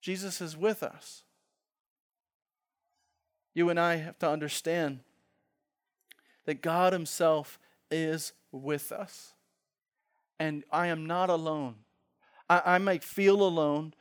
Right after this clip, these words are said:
when, when I say, "Man, which, which friend do I have that, that is walking with Jesus? Am I alone in that?" We might feel alone when we're worshiping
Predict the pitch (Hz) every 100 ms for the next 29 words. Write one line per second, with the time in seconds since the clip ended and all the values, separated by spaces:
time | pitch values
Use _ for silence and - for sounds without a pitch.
0 | - _ 151 156 143 147 156 156 156 -
1 | 165 160 180 170 196 - - 156 208 -
2 | - 208 220 208 262 190 147 135 131 135
3 | - - 131 123 139 135 143 135 - 143
4 | 131 - 139 151 160 151 139 160 185 220
5 | - _ _ _ _ _ _ _ _ 170
6 | 196 214 175 - 202 240 214 151 147 170
7 | 175 165 196 196 160 175 202 214 202 175
8 | 170